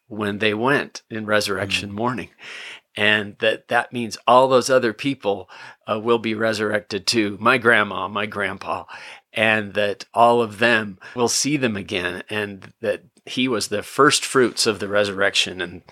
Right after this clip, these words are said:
Speaker 1: all those events, the Gethsemane and the crucifixion on the cross and, and the resurrection, are all kind of together in the sacrament to remember his sacrifice for us. So I, I'm glad you said that, 'cause that's what I like to think about.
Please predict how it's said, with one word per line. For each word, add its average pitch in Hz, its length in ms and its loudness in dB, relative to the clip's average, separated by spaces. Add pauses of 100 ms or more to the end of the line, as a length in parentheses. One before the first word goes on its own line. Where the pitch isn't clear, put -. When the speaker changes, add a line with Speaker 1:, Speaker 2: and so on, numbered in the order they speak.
(360)
Speaker 1:
all 135 240 8
those 123 240 4
events, 120 560 2
the 92 340 -8 (600)
Gethsemane 120 760 2
and 92 120 -2
the 95 60 -12
crucifixion 117 840 -2
on 101 140 -8
the 95 60 -12
cross 104 520 0
and, 92 220 -12 (500)
and 98 320 -6
the 98 140 -4
resurrection, 110 800 2
are - 220 -8
all 110 280 4
kind 107 340 -2
of 90 200 -8 (340)
together 107 500 2
in 98 100 -6
the 101 100 -4
sacrament 92 640 -2
to 110 120 -4
remember 104 380 0
his 98 160 -6
sacrifice - 500 -4
for 104 140 2
us. 104 100 2
So 117 240 4
I, 113 200 2
I'm 117 180 -2
glad 120 240 4
you 104 80 -4
said 107 260 2
that, 92 180 0
'cause 104 160 -8
that's 131 220 4
what 110 140 0
I 104 60 4
like 98 220 2
to - 60 -12
think 98 240 -10
about. 87 360 -6